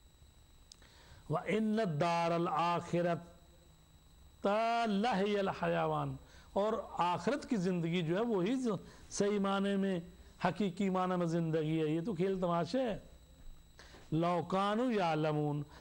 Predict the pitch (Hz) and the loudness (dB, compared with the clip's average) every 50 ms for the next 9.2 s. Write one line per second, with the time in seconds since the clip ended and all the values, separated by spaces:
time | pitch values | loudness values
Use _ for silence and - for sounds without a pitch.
0 | - - - 180 185 196 214 208 196 196 202 208 180 - - 208 - - 185 175 | -10 -4 -2 0 2 2 0 0 0 0 0 -2 -2 -2 -2 -2 0 0 0 0
1 | 170 175 190 214 226 233 208 156 - - 151 156 135 - - 151 143 139 135 135 | 2 2 0 0 -2 -2 -4 -6 -2 -2 0 0 0 0 -2 0 0 0 0 -2
2 | 147 - - - - - - - - - - - - - 170 156 151 175 190 190 | -4 -10 -16 -20 -20 -20 -20 -20 -20 -20 -20 -10 -4 -2 0 0 0 0 0 0
3 | 202 196 196 196 180 185 190 190 190 202 220 226 214 165 131 - - - - - | 0 0 0 0 0 0 0 0 0 0 0 0 -2 -2 -4 -8 -14 -20 -20 -20
4 | - - - 139 139 185 226 190 185 175 170 156 - 170 160 156 147 180 226 214 | -20 -12 -8 -4 -2 0 0 2 2 0 0 0 0 0 -2 0 0 -2 0 0
5 | 233 208 202 226 226 220 196 233 226 196 185 214 208 196 - - 196 214 226 196 | 0 0 0 0 0 0 0 0 0 0 0 0 0 -2 -2 -2 -2 -2 -2 -2
6 | - 214 - - - 196 214 202 185 180 170 165 170 208 226 196 - 185 170 160 | -2 -2 0 0 0 0 2 2 2 2 2 2 0 0 0 0 0 0 2 2
7 | 160 151 156 180 214 202 180 196 175 156 160 156 156 147 156 156 165 208 214 185 | 2 2 2 0 0 0 0 0 0 0 0 0 0 0 0 0 2 0 0 0
8 | 147 - 180 190 196 147 - - 165 160 156 156 151 - - 240 240 214 165 151 | 0 0 0 0 0 -2 -2 -2 0 0 0 -2 -2 -2 -2 0 0 2 2 0
9 | 160 185 - | 0 -2 -4